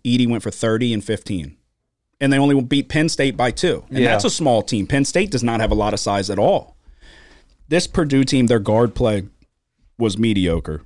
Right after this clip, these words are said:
Speaker 1: So it, it, it sucks for Edey. Great career. Matt Painter, what are you doing? Purdue was lost to North Texas. You called that. They lost to, um,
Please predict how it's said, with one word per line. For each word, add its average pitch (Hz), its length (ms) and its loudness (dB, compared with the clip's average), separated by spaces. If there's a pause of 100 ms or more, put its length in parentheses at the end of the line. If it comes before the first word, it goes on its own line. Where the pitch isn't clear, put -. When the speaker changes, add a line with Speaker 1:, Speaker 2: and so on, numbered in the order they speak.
Speaker 1:
So 90 580 -2
it, 110 100 -2
it, 104 300 -2 (100)
it 98 160 -10
sucks - 320 -2
for - 140 -4
Edey. 117 420 -2 (160)
Great 113 220 0
career. 113 460 -2 (1400)
Matt 113 260 -6
Painter, 110 280 -4
what 117 140 -2
are 107 60 -2
you 85 80 -4
doing? 87 480 -6 (260)
Purdue 131 320 0
was 127 240 -2
lost 117 280 0
to 117 60 -4
North 110 200 -4
Texas. 117 400 -4
You 110 100 -2
called 110 280 -2
that. 107 260 -2 (320)
They 104 100 0
lost 107 460 0
to, 104 260 -2
um, 95 500 -4